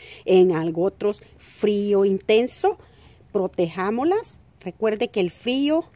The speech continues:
es igual de impactante en nuestras orquídeas que el calor.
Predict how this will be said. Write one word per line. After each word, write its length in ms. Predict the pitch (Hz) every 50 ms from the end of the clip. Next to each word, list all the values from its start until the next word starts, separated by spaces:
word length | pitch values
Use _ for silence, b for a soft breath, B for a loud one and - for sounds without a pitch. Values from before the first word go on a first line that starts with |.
| _ _
es 220 | - 190 196 - -
igual 380 | 208 202 196 220 214 220 202
de 80 | 196 214
impactante 760 | 208 - - 185 175 - _ - 214 196 214 196 - 214 208
en 100 | 208 208
nuestras 340 | 202 190 - - 196 190
orquídeas 640 | 196 175 165 _ - 202 208 202 226 233 240 - -
que 220 | - - 180 180 - -
el 240 | 180 180 180 185 -
calor. 400 | - 180 170 160 139 - - -